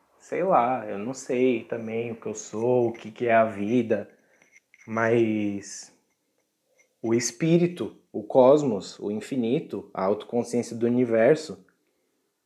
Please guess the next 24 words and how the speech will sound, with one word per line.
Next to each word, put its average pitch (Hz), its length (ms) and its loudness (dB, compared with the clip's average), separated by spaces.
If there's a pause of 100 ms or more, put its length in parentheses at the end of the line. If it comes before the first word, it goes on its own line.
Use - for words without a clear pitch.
(120)
não 110 160 -2
adianta 139 640 4
eu 113 280 2
falar 113 440 0
aqui 127 760 -4 (500)
fingindo 123 400 0
que 143 100 2
a 135 100 6
vida 139 680 4
é 131 100 6
só 131 260 2
isso 131 180 -2
aqui, 131 300 0
esse 120 200 -2
plano 120 260 -2
material. 120 580 2
Não 104 260 0
é, 139 240 4
as 123 160 0
coisas 107 340 -4
são 139 300 0
além 139 260 2
dos 143 200 0
aléns. 135 720 0